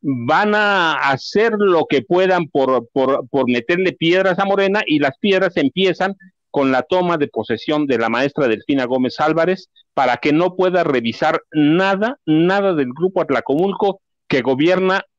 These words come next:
como tal desde qui-, desde el quince de marzo de mil novecientos cuarenta y dos, Vicente.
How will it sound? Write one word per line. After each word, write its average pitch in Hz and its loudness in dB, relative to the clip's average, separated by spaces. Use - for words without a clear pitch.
como 131 -2
tal 190 -2
desde 127 -2
qui-, 160 -6
desde 131 0
el 120 -6
quince 190 -2
de 135 0
marzo 165 -2
de 135 0
mil 147 2
novecientos 123 -4
cuarenta 107 -4
y 101 -4
dos, 101 -4
Vicente. 95 -14